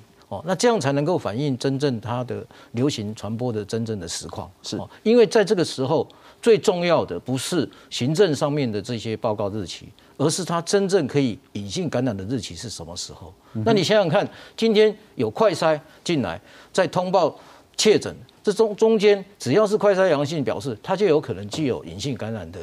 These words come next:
Speaker 1: 能力。
Speaker 2: 嗯哼。
Speaker 1: 如果你不赶快重建这个传染曲线，那么对于隐性感染之后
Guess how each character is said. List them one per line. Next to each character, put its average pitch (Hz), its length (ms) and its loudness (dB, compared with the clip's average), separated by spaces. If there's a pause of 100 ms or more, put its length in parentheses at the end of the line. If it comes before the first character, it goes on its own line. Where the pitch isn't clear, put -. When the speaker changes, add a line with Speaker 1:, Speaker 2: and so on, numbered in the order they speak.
(100)
Speaker 1:
能 82 120 -12
力。 98 100 -10
Speaker 2:
嗯 101 160 -4
哼。 110 100 -8 (100)
Speaker 1:
如 196 100 4
果 233 140 6
你 180 60 -2
不 262 180 -2
赶 135 220 0
快 190 160 2
重 156 260 -4
建 190 180 4
这 185 80 0
个 156 80 4
传 127 200 -4
染 131 120 0
曲 95 220 -8
线， 120 180 -4 (300)
那 196 80 0
么 202 100 4
对 233 240 4
于 165 60 0 (100)
隐 117 140 -2
性 196 180 2
感 143 140 2
染 143 160 -2
之 135 160 -4
后 123 220 0